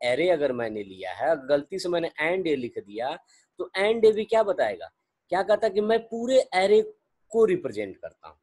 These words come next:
ठीक है, पूरा array मेरा, ठीक है, representation है, लेकिन मैं सबका address तो रख नहीं सकता हूँ,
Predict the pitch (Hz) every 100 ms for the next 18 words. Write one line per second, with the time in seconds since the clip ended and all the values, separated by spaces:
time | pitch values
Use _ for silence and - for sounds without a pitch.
0 | _ _ 131 180 - 202 220 220 - 165
1 | 170 190 180 165 160 170 202 143 139 160
2 | 151 147 143 135 131 127 123 135 147 160
3 | 180 185 185 175 160 147 190 180 175 185
4 | 175 190 202 214 214 185 190 185